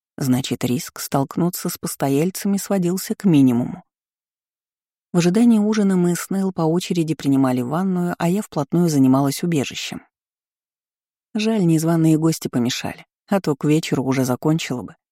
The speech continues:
А так пришлось принимать делегацию, состоящую из местной аристократии.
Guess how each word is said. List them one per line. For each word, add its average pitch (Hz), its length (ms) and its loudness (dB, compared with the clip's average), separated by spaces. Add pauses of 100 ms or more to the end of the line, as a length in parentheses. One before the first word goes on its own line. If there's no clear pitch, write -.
(680)
А 208 80 -2
так 269 160 -2
пришлось 220 380 0
принимать 185 400 4
делегацию, 160 600 2
состоящую 143 720 -2
из 135 160 2
местной 139 440 2
аристократии. - 720 -6